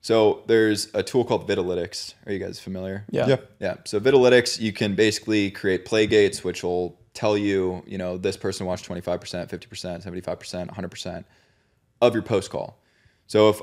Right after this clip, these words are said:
Speaker 1: I was gonna tell you a very simple way to get your show rate up is first,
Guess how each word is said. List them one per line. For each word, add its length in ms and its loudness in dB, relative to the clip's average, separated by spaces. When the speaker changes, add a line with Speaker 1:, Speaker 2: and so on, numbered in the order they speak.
Speaker 1:
I 160 10
was 180 10
gonna 160 0
tell 200 4
you 200 4
a 60 0
very 280 4
simple 300 -4
way 220 4
to 60 -2
get 120 -4
your 100 -10
show 160 0
rate 200 4
up 240 2
is 300 -4
first, 540 -2